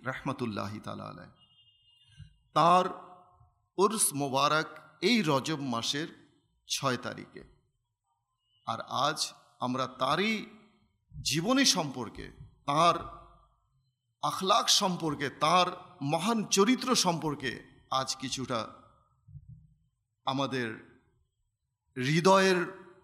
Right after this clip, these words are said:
কান দিয়ে আমরা শ্রবণ করব। কিন্তু তার পূর্বে চলুন কিছু ভালো ভালো নিয়ত করে নিই। হাদিসে পাকে রয়েছে, "Intention of Muslim is better than his action।"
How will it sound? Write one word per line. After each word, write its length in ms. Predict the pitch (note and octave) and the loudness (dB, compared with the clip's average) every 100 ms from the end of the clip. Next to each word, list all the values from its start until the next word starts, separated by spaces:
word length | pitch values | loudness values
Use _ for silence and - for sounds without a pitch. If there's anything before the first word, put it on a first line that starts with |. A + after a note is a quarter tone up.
| _ - | _ 0
কান 280 | F3+ A#3 A#3 | 4 4 4
দিয়ে 180 | G#3 E3+ | 4 2
আমরা 240 | C#3 C3 | 0 -2
শ্রবণ 420 | - B2+ A2+ A2+ | -4 -6 -6 -8
করব। 400 | G2+ G#2 - G2+ - - - _ _ _ _ _ _ _ _ _ - | -10 -14 -16 -20 -20 -20 -20 _ _ _ _ _ _ _ _ _ -8
কিন্তু 220 | C3 C#3 | -8 -4
তার 180 | C3+ C3 | -2 -2
পূর্বে 300 | D3+ C#3 D3 | -2 -4 -4
চলুন 360 | E3 F3+ F#3 | -2 -2 -4
কিছু 260 | D3 C#3+ D3 | -6 -8 -8
ভালো 260 | A2 C3 C3+ | -6 -6 -4
ভালো 200 | C3 C3 | -4 -4
নিয়ত 280 | D3 F3+ - | -4 -6 -8
করে 180 | F3 E3+ | -6 -6
নিই। 180 | D#3 C3+ - - - _ _ _ _ | -6 -10 -12 -20 -20 _ _ _ _
হাদিসে 340 | - C3+ C#3 D3 | -8 -4 -4 -2
পাকে 320 | B2+ A#2+ C#3 | -4 -2 -4
রয়েছে, 480 | A#2+ F#3 - D3 - - _ _ _ _ _ - | 0 2 2 -2 -8 -16 _ _ _ _ _ -4
"Intention 540 | D3 C#3 D#3 D#3 E3+ | -4 -2 -4 -4 -4
of 360 | D#3 C#3 - C#3+ | -4 -6 -8 -6
Muslim 360 | C#3+ - D#3+ D3 | -4 -2 -2 -2
is 160 | B2 F#2+ | -4 -4
better 240 | D3 F3+ F#3+ | -2 -2 -4
than 340 | D#3+ D#3 C3+ | -6 -8 -8
his 80 | F#2+ | -8
action।" 460 | G#2+ G#2 - A2 | -10 -8 -8 -8